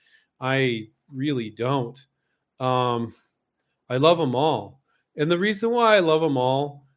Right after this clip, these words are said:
even some of the ones that aren't, maybe some aren't quite as exciting as others, um, is because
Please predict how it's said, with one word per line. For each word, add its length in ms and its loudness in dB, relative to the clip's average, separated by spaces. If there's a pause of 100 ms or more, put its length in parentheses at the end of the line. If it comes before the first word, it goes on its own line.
(140)
even 280 0
some 140 -8
of 80 -6
the 80 -6
ones 380 -2
that 100 0
aren't, 320 -2
maybe 260 -4
some 300 -8
aren't 220 -8
quite 320 -10
as 140 -10
exciting 520 -8
as 160 -10
others, 460 -14 (480)
um, 500 -4 (800)
is 480 2 (380)
because 760 -2